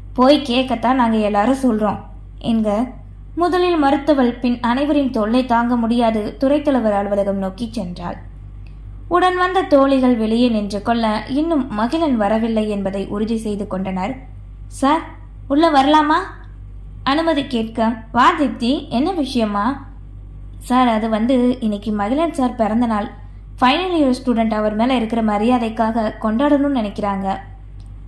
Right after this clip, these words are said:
"ஓகே, no problem. மத்தவங்களுக்கு தொந்தரவு இருக்கக்கூடாது. என்ன பிளான்?" என்க பரிசு, கேக் இரண்டையும் கூறினர். "இதுதானே, இதுக்கு நீ வந்து கேட்கணும்னு அவசியமே இல்ல" என்றதும் நன்றி கூறி வெளியே வந்தாள்.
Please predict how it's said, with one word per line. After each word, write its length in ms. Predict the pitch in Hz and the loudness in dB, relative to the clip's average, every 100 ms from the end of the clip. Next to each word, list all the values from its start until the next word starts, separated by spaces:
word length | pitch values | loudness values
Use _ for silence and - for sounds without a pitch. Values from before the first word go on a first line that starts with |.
| 339 | 0
"ஓகே, 400 | 370 370 269 - 220 | 0 2 0 0 0
no 180 | 269 403 | 2 2
problem. 400 | 349 233 214 196 - - - - | 4 2 2 -4 -8 -18 -18 -2
மத்தவங்களுக்கு 540 | 240 247 311 330 381 381 | 2 4 4 2 0 2
தொந்தரவு 360 | 277 254 269 | 2 4 4
இருக்கக்கூடாது. 520 | 247 220 208 202 196 - | 2 -2 -2 0 0 -2
என்ன 200 | 262 370 | 0 0
பிளான்?" 360 | 392 302 285 302 - - - - | 2 2 2 0 -6 -16 -16 -6
என்க 440 | 254 269 226 214 254 - - - | -2 0 2 0 -2 -10 -16 -4
பரிசு, 500 | - 320 349 349 339 - | 2 2 2 -2 -4 0
கேக் 340 | 254 220 - - - | 0 -2 -8 -16 -2
இரண்டையும் 520 | 269 294 254 214 240 | 0 2 0 0 -2
கூறினர். 500 | 240 214 208 - - - - - - | -2 -4 -4 -6 -10 -16 -16 -16 -4
"இதுதானே, 760 | 262 339 427 427 330 277 254 208 | 0 0 2 2 4 4 0 -2
இதுக்கு 400 | 208 240 302 - | -2 0 0 2
நீ 160 | 254 277 | 2 2
வந்து 220 | 311 302 | 2 0
கேட்கணும்னு 500 | 339 277 294 311 320 | 0 2 2 2 2
அவசியமே 640 | 277 220 254 269 269 311 | 2 0 0 0 0 0
இல்ல" 260 | 247 208 202 - - - - - | -2 -4 -6 -10 -16 -16 -16 -10
என்றதும் 520 | - 311 269 233 220 220 | -2 0 2 2 0 0
நன்றி 380 | 226 240 277 320 | 0 0 0 -4
கூறி 460 | 247 233 220 220 - | -2 -2 0 -4 -4
வெளியே 420 | 214 202 202 196 | -6 -4 -4 -4
வந்தாள். 420 | 190 190 190 190 | -4 -4 -4 -6